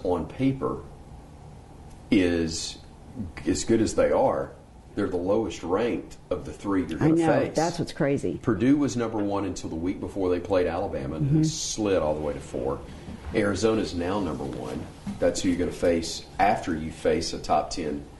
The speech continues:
Speaker 1: Creighton team. So, yeah, they got their work cut out for them. And they can get better and yet be oh and three on this trip.
Speaker 2: Well, how's,
Speaker 1: And
Speaker 2: how is this team different from last year's team? From, for folks that may not, but their last viewing may have been in March of last
Speaker 1: Yeah.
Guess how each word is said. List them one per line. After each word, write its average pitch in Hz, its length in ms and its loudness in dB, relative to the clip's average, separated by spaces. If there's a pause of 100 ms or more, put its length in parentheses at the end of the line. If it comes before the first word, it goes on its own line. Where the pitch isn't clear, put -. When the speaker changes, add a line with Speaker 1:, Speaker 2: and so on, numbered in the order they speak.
(340)
Speaker 1:
Creighton - 380 2
team. 65 360 -8
So, 73 340 2 (720)
yeah, 76 160 -2
they 90 140 0
got 135 160 0
their 98 80 0
work 90 320 2
cut 78 100 -2
out 85 180 0
for 90 140 -2
them. 82 140 -2
And 110 120 2
they 127 120 6
can - 220 -4
get 139 260 2
better 120 380 2 (840)
and 110 140 4
yet 104 200 4
be 95 160 2
oh 92 140 2
and 82 120 -6
three 95 200 -2
on 82 120 -2
this 76 100 -6
trip. - 420 -2 (800)
Speaker 2:
Well, 240 100 6
how's, 370 240 4
Speaker 1:
And - 120 -6
Speaker 2:
how 339 180 2
is 381 100 -2
this 311 160 4
team 269 140 6
different 220 260 2
from 180 100 2
last 165 280 2
year's 139 120 -2
team? - 220 0
From, 160 320 2
for 175 160 0
folks 190 380 0
that - 380 0
may 196 240 2
not, 175 280 2
but 170 140 0
their 175 140 8
last 180 300 0
viewing 180 340 4
may 165 100 4
have 151 140 2
been 165 220 4
in 131 180 0
March 151 320 2
of 151 120 -6
last 82 340 2
Speaker 1:
Yeah. 98 60 -4